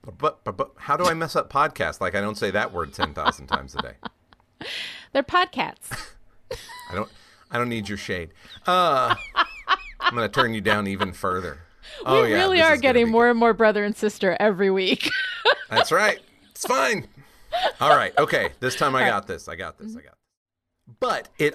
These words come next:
Speaker 1: also gives a lot of exposure to
Speaker 2: Wait,
Speaker 1: Kate Bishop.
Speaker 2: <laughs> I'm sorry. This
Speaker 1: Oh, what's
Speaker 2: fucking
Speaker 1: happening?
Speaker 2: cat is meowing <laughs> like an asshole. I don't think we're ever gonna get through this <laughs> recording.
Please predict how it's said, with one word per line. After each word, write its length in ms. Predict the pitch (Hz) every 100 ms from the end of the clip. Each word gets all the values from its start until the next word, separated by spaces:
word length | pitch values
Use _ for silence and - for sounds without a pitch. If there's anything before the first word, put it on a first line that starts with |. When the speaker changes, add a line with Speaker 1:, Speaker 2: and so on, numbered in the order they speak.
| -
Speaker 1:
also 480 | 156 190 - 214 208
gives 420 | 139 156 151 -
a 80 | 120
lot 280 | 113 117 139
of 100 | 170
exposure 500 | 185 - 131 123 120
to 120 | -
Speaker 2:
Wait, 100 | 311
Speaker 1:
Kate 200 | 143 98
Bishop. 320 | - 160 - -
Speaker 2:
<laughs> 320 | - - -
I'm 100 | 233
sorry. 20 | - - - - - -
This 200 | - -
Speaker 1:
Oh, 80 | 147
what's 200 | - 277
Speaker 2:
fucking 300 | 117 262 -
Speaker 1:
happening? 80 | -
Speaker 2:
cat 220 | 277 254 -
is 320 | 240 - 247 233 233 - -
meowing 340 | 214 220 202 226 -
<laughs> 180 | - -
like 400 | 254 - 240 330
an 120 | 302 285 -
asshole. 880 | 254 254 - - - - _ 254 - _ _ _ _ _ _ _ - - - 740 698 587 523 - _
I 120 | 226
don't 180 | 247 269
think 160 | 240 226
we're 80 | 208
ever 200 | 202 196
gonna 160 | 196
get 140 | 180 -
through 180 | - 226
this 180 | -
<laughs> 0 |
recording. 580 | 277 - 320 285 240 233